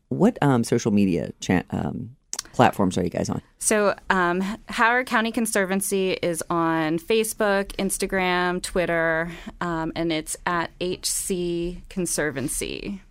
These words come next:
Speaker 1: H C Conservancy. I am wi-, writing that down too. And we'll link all this stuff to our website, today's one oh one nine dot com and Odyssey Baltimore when the time comes, for people who might be driving along and going, "I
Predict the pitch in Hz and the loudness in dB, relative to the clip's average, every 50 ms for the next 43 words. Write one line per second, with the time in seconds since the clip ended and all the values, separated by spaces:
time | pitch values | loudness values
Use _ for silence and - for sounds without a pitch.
0 | _ - 107 120 113 - - - - 143 127 - - 127 131 - - 143 143 127 | _ 0 2 2 2 0 -4 0 2 2 2 4 4 2 2 4 4 4 4 6
1 | 131 139 143 - - 143 135 127 120 117 113 107 107 110 107 110 110 113 - - | 6 6 4 6 4 4 6 6 6 6 6 4 4 4 4 4 4 2 2 2
2 | 113 117 123 - 120 120 113 110 - 117 107 - 131 123 170 208 226 220 202 180 | 4 4 6 6 6 6 6 6 6 4 6 6 8 8 8 8 10 10 8 8
3 | 151 123 113 110 107 107 110 104 101 - - 107 101 - - 117 104 101 101 107 | 8 6 6 6 8 8 6 4 4 2 0 0 0 0 0 0 0 2 2 2
4 | 107 98 - - 98 - - - - - - - - - - 151 131 113 107 104 | 0 2 2 2 2 2 0 -4 -12 -20 -20 -20 -20 -4 -2 4 6 6 4 6
5 | - 117 107 104 104 104 104 104 104 101 98 98 98 101 98 95 - - - 104 | 4 4 4 6 6 6 6 6 6 8 8 6 6 4 0 -2 -2 0 2 4
6 | 98 101 104 - - - 104 92 95 - - 101 - 85 98 - - 110 95 95 | 4 6 4 4 2 2 2 2 2 0 0 2 4 4 2 4 4 4 4 6
7 | 98 95 92 90 - - 110 107 104 - 120 95 - - 131 - - 143 - 123 | 6 4 4 2 2 2 2 2 4 2 0 0 2 0 0 2 2 2 2 2
8 | 120 127 113 110 117 110 110 120 113 - 120 113 113 107 117 117 113 110 110 110 | 2 4 4 4 4 4 4 2 2 4 6 6 6 6 6 4 6 6 6 6
9 | 104 104 104 104 104 98 101 101 107 135 202 | 6 6 6 6 6 6 4 4 6 6 6